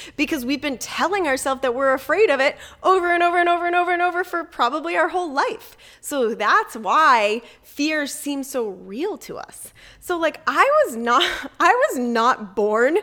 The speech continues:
with a fear of car washes. I was not born with that.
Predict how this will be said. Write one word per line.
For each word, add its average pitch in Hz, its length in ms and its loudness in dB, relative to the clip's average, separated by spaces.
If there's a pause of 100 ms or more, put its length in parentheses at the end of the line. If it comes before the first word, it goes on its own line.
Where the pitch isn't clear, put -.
(420)
with 285 220 2
a 277 100 4
fear 262 300 2
of 214 120 -2
car 180 280 -2
washes. - 560 -10 (400)
I 262 120 8
was 440 180 4
not 285 440 8
born 240 320 4
with 202 160 -4
that. - 260 -6